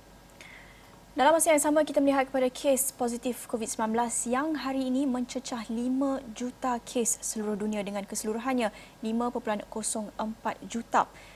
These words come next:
Menurut data Johns Hopkins University, terdapat pertambahan sembilan puluh ribu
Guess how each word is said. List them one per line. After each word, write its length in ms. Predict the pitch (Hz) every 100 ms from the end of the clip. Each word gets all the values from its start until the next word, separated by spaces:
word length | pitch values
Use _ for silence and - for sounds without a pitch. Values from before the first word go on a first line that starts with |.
| -
Menurut 240 | 196 190 -
data 320 | 185 - 208
Johns 320 | 202 208 208 220
Hopkins 400 | 202 214 202 -
University, 480 | 202 202 - 226 247
terdapat 400 | 202 196 208 202
pertambahan 640 | 233 220 226 220 220 202
sembilan 320 | - 240 233
puluh 160 | 233 214
ribu 220 | 233 240